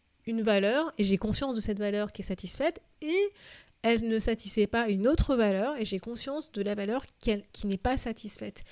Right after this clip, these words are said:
Et rien qu'avoir ça en tête, bah déjà, tu vois, ça apaise un peu ce côté brouillard, sub-, d'être submergé par des émotions qui sont complètement différentes. Donc voilà pour aujourd'hui sur les deux types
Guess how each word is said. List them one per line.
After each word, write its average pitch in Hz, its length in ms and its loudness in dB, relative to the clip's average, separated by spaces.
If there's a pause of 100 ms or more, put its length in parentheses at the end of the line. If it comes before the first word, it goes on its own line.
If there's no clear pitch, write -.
(260)
Et 208 240 0
rien 302 200 -4
qu'avoir 208 440 2
ça - 160 0
en 220 120 0
tête, 311 280 0
bah 196 100 0
déjà, 202 260 0
tu - 120 -8
vois, 254 100 0
ça - 240 -6
apaise 254 400 0
un 208 120 -2
peu 254 180 -8
ce 214 160 -8
côté 196 300 -8
brouillard, 226 840 -2 (400)
sub-, - 420 -4
d'être 202 240 6
submergé 247 680 -2
par - 180 -6
des 196 200 -4
émotions 190 300 -4
qui - 140 -12
sont 220 260 -8
complètement 202 640 -8
différentes. 190 640 -10 (1400)
Donc 202 140 -8 (220)
voilà 277 580 4
pour - 420 -4 (140)
aujourd'hui 254 640 4
sur 202 180 -6
les 202 120 -4
deux 233 260 0
types - 360 -4